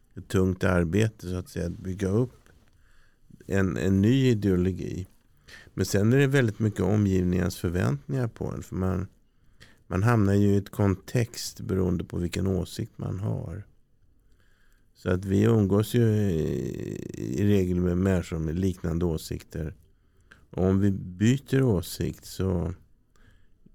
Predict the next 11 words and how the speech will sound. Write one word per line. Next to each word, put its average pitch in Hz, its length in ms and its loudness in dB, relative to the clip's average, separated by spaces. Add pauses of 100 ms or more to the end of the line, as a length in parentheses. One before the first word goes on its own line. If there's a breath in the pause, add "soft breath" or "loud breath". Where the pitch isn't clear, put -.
(120)
eh, 55 540 -10
kan 104 280 0
vi 90 420 0
liksom 95 280 -2
riskera 95 360 2
att 87 120 -2
bli 95 100 0
bortstötta 101 840 -4
ur 90 240 0
gruppen, 87 800 -6
om 80 300 -6